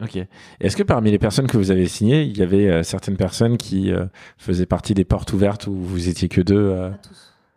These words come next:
Speaker 1: Ah ouais, c'est vrai ?
Speaker 2: Ouais, ouais, ouais. Toutes et tous étaient déjà venus en porte ouverte. Il y a personne, mais personne, et ça c'est un truc dans l'éducation, à nouveau c'est un truc de confiance, qui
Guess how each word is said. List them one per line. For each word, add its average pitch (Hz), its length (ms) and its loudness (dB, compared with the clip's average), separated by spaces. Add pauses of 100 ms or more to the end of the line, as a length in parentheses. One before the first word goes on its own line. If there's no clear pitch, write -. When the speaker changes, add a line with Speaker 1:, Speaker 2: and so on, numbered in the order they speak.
(140)
Speaker 1:
Ah 101 100 2
ouais, 180 80 4
c'est 165 120 -2
vrai ? 214 180 0
Speaker 2:
Ouais, - 40 0
ouais, 285 300 2
ouais. 226 160 0 (320)
Toutes 220 220 0
et 214 60 4
tous 214 180 0
étaient 175 160 0
déjà 170 240 0
venus 175 140 -2
en 170 60 0
porte 160 200 -6
ouverte. 175 200 -6 (220)
Il - 40 -2
y - 20 4
a 180 40 0
personne, 220 580 0 (380)
mais 180 120 0
personne, 202 400 0
et - 20 0
ça 185 100 2
c'est 175 120 -2
un 160 60 -2
truc 185 120 -2
dans 170 80 2
l'éducation, 175 400 0
à 185 40 4
nouveau 185 120 4
c'est 180 100 -4
un 165 40 -4
truc 160 140 -10
de 170 100 2
confiance, 214 420 -2 (460)
qui 196 420 0